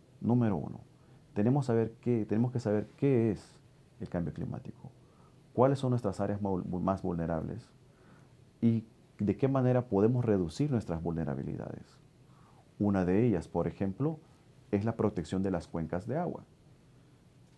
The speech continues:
Nuevamente el ejemplo de, de Tegucigalpa con la sequía. Sufrimos de una sequía muy severa que redujo la, el agua que, disponible para la familia, ¿cierto?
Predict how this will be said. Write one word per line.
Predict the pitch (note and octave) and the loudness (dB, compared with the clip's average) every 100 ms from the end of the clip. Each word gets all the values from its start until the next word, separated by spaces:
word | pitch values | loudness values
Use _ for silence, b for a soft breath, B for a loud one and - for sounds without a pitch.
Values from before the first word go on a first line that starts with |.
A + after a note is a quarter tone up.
| _ | _
Nuevamente | - G#2+ A#2 A2+ A#2 | 0 4 4 4 2
el | |
ejemplo | G2 G#2+ A2 | 0 0 2
de, | F#2+ | 2
de | F#2+ | 0
Tegucigalpa | F2+ F#2 - G#2 G2 - | 0 -2 0 0 0 -2
con | G#2 F#2+ | -4 -4
la | |
sequía. | D#2+ D#2 - - - - | -6 -10 -12 -12 -14 -8
Sufrimos | G2 - D#3 D3+ C#3+ | -6 0 2 2 2
de | G2+ | 2
una | F#2 G#2+ | 2 0
sequía | A#2 - F#2+ | -2 -2 0
muy | F#2+ C3+ | 2 2
severa | C#3 A2 G#2 A2 D3 - b b b b - | 2 0 2 0 -4 -10 b b b b 0
que | G2 | 2
redujo | F2 E2 B2 D#3 - D#2 - - - - - - | 2 4 4 2 0 -2 -2 -10 -20 -20 -12 -4
la, | F2 E2 | 0 2
el | - F#2+ | 2 0
agua | F#2 B2+ C#3 | 2 0 0
que, | G#2 F2+ E2 D#2 | 2 2 0 -2
disponible | - F#2 G2 A#2+ | -6 -4 -2 -2
para | A#2+ F#2 | 0 -2
la | D#2 | -2
familia, | - F3 - | -2 -4 -4
¿cierto? | - - - - | -6 -8 -8 -14